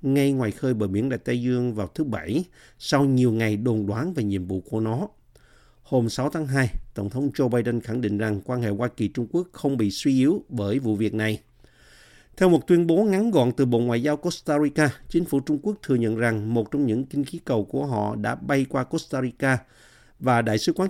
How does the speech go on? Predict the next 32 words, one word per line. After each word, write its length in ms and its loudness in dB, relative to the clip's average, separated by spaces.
Trung 180 2
Quốc 240 0
tại 220 0
San 260 -2
Jose 360 2
xin 360 2
lỗi 280 2
về 160 0
vụ 180 0
việc, 280 0
đồng 140 4
thời 120 6
khẳng 220 0
định 220 0
khinh 220 2
khí 200 -6
cầu 320 0
tập 220 0
trung 320 2
vào 220 0
nghiên 320 0
cứu 400 -2
khoa 120 -4
học, 380 -8
chủ 160 -2
yếu 300 0
là 120 -2
nghiên 240 -4
cứu 180 -2
về 160 -2
thời 140 -8
tiết. 380 -4